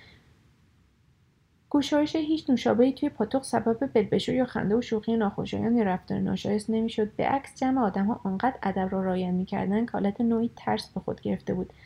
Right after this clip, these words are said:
زیرا مردم این شهر در آن وقت عادت پیدا نکرده بودند که برای لذت بردن دور هم جمع شوند. دور هم جمع می‌شدند تا توی کارخانه کار کنند یا روز یکشنبه برای اردوی یک روزه گرد می‌آمدند. و هرچند این خود نوعی لذت بردن است،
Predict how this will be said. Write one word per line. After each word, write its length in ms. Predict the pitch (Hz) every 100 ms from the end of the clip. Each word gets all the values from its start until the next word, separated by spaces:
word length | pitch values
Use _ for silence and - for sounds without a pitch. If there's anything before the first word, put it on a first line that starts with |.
| - -
زیرا 220 | - 320
مردم 400 | 339 233 202 226
این 160 | 254 254
شهر 220 | 269 262 -
در 180 | 202
آن 180 | - 220 247
وقت 180 | 254 -
عادت 340 | 190 196 214
پیدا 240 | 226 180 202
نکرده 460 | 233 233 196 180
بودند 240 | 175 156 196
که 80 |
برای 240 | 208 202 226
لذت 360 | 233 214 180
بردن 300 | 185 190 196
دور 160 | 220 214
هم 160 | 208 196
جمع 260 | 196 190
شوند. 360 | 190 - - - - - - - -
دور 200 | 226 226
هم 240 | 226 233 240
جمع 300 | 247 247 247
می‌شدند 440 | 247 - 247 247
تا 100 | 196
توی 220 | 190 247
کارخانه 520 | 254 - 185 - 185 226
کار 300 | - 208 208
کنند 420 | 170 160 151 -
یا 80 | 220
روز 200 | 240 247
یکشنبه 560 | 294 220 208 - 202 240
برای 280 | 214 202 208
اردوی 300 | 214 196 214
یک 220 | 226 214 214
روزه 340 | 190 214 240 - - - -
گرد 240 | 170 170
می‌آمدند. 520 | 175 170 - - - -
و 40 |
هرچند 440 | 247 311 311 320 -
این 160 | 285
خود 240 | 285 285 277
نوعی 300 | 269 269 254
لذت 380 | 202 196 190 185
بردن 380 | 185 190 196
است، 260 | 240 233